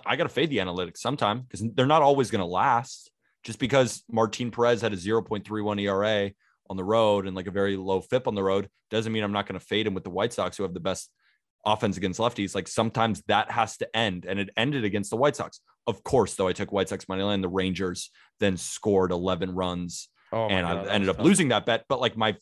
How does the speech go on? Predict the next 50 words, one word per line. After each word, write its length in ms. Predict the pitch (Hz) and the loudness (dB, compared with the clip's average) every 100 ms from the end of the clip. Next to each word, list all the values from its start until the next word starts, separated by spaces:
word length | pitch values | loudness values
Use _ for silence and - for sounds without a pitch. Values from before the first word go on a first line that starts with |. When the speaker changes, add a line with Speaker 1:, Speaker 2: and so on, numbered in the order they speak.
| _ | _
Speaker 1:
fade 300 | - 131 131 | 0 2 2
on 140 | 120 113 | 0 0
Martin 400 | 104 92 - 107 | -2 -4 -8 -4
Perez 260 | 120 143 | 0 0
made 180 | 98 87 | 0 -8
sense. 240 | - 82 - | -12 -16 -6
So 120 | 135 | -6
it's 100 | 123 | -2
like, 160 | 143 | 0
that's 220 | - 170 - | 2 0 2
why 120 | 170 | 0
gambling 380 | 135 139 123 104 | 0 -4 -4 -8
is 80 | |
so 120 | - 92 | -10 -8
tough. 260 | 113 87 - _ - - | -4 -4 -6 _ -20 -18
It's 100 | 95 | -16
because 380 | - 101 127 95 - _ _ - | -10 0 2 2 -8 _ _ -2
no 80 | |
matter 160 | 110 117 | 2 4
where 300 | 98 113 131 | 4 4 4
you 180 | 127 113 | 4 0
go, 560 | 95 139 110 87 95 - _ _ _ _ | 4 4 4 0 -6 -12 _ _ _ _
you 80 | - | -20
can 100 | - | -12
still 280 | - 151 | -4 -2
get 260 | 143 151 139 | 2 0 2
blown 220 | 131 143 | 2 4
up. 220 | 180 220 - _ - | 4 2 -2 _ -4
That's 180 | 104 | -2
why 120 | - 120 | 0 2
we 80 | |
love 100 | 139 | 4
Speaker 2:
<laughs> 20 | 156 | 6
Yeah. 40 | |
Speaker 1:
baseball, 340 | 180 208 - | 4 2 0
and 80 | 131 | 2
that's 160 | 135 - | 2 2
why 80 | 151 | 0
Speaker 2:
Yeah. 60 | |
Speaker 1:
you 40 | 135 | 0
never 340 | 131 131 139 | -2 -2 -2
take 280 | 123 139 117 | -4 -6 -6
minus 360 | 117 117 110 - | -2 -2 -4 -8
three 200 | 104 98 | -8 -6
fifty 380 | 104 92 98 | -6 -4 -2
ever. 260 | 87 85 - _ | -2 -4 -14 _
Speaker 2:
That's 200 | 110 113 | -4 -2
a 40 | 127 | -4
great 280 | 123 131 127 | 0 -2 -2
point, 360 | 135 143 156 | -2 0 -2